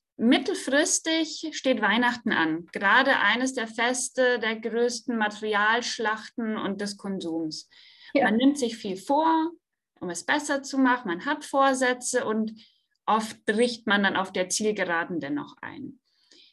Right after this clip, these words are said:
Speaker 1: Vielleicht hast du da ein paar wirklich schlichte VerbraucherInnen-Tipps, die wir gleich mal umsetzen können, was zum Beispiel den, das Geschenke kaufen angeht oder auch,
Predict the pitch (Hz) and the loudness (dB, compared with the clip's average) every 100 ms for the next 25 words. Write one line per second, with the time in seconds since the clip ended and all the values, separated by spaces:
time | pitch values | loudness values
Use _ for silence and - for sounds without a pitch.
0 | _ - 247 311 320 302 311 294 262 262 | _ 0 2 2 0 -4 0 2 2 2
1 | - 240 247 262 - 311 302 294 - _ | -2 -6 -4 -4 -4 -2 -4 -4 -14 _
2 | _ - - 302 359 - 294 294 277 269 | _ -12 -2 -2 -2 -2 2 2 2 -2
3 | - 208 220 294 294 277 269 - 262 262 | -4 -2 0 0 0 0 0 2 4 6
4 | 262 285 277 - - 254 247 240 208 220 | 4 0 -4 -8 -4 0 0 0 -2 -2
5 | 220 - 403 359 302 294 294 285 285 269 | -4 -4 -4 -2 -2 0 2 2 2 4
6 | 269 262 262 - - _ - 220 - 202 | 4 2 -4 -18 -20 _ -4 -2 -4 -6
7 | 196 202 - 190 190 180 180 175 175 180 | -4 -6 -8 -6 -4 -2 -4 -6 -8 -8
8 | - 220 285 285 294 285 262 254 254 254 | -8 -2 2 6 6 4 4 4 4 2
9 | 240 - - 254 240 254 262 262 208 220 | 0 -6 -6 0 2 2 -2 -2 -2 -2
10 | 214 214 208 208 214 196 196 - 175 180 | -4 -2 -2 -6 -6 -8 -6 -4 -2 -2
11 | 185 | -4